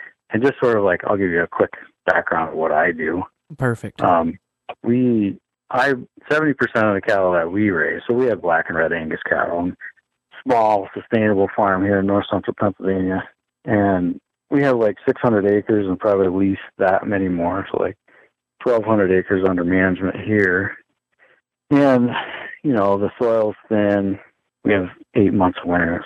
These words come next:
Speaker 1: seems like. And so we have a very narrow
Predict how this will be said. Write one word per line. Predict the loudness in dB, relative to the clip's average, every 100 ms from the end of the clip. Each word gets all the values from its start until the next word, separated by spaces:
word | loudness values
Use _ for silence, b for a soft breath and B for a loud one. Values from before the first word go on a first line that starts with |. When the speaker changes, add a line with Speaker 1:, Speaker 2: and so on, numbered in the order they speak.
| -4
Speaker 1:
seems | -2 0
like. | 0 0 -8 _ _ -20 b b b _ _
And | 0 2
so | 2
we | 2
have | 2 0
a | 0
very | 0 2 0 0
narrow | 0 2 2 2 0